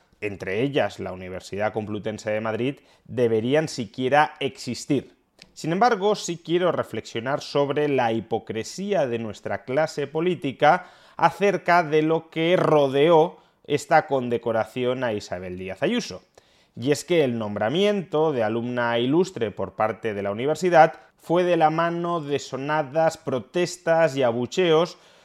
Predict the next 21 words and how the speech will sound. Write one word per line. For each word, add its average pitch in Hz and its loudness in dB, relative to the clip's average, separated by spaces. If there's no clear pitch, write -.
contra 165 4
ese 131 -2
nombramiento, 123 -4
contra 87 -16
Isabel 95 -8
Díaz 101 -6
Ayuso 170 -4
y 160 -2
contra 147 -4
la 135 4
decisión 113 -4
de 131 -4
la 120 -2
Universidad 104 -8
Complutense 110 -8
de 117 -4
Madrid 143 -2
de 165 2
otorgarle 127 2
ese 123 -2
reconocimiento. 104 -2